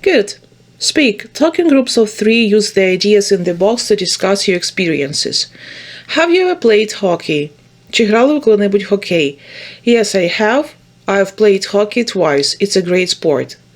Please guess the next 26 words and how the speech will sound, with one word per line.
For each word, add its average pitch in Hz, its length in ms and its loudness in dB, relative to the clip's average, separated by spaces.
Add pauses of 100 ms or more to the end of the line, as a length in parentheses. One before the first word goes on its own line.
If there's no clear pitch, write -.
(760)
Um, 180 480 -2 (140)
можна 294 260 0
поставити 233 440 0
питання 214 500 0
про 190 180 0
японську 180 440 0
їжу. 147 300 0
So, 175 180 -2
have 233 240 0
you 262 240 4
ever 208 100 4
tried 196 500 0
Japanese 185 420 -2
food? 147 360 -2 (680)
Yes, 190 300 -2
I 165 80 -2
have. 202 300 -4
No, 175 180 -4
I 160 100 -2
haven't. 139 460 -6 (520)
Have 247 220 -2
you 247 120 2
ever 208 280 2
done 202 580 0
cookery 202 380 0
course? 151 560 -2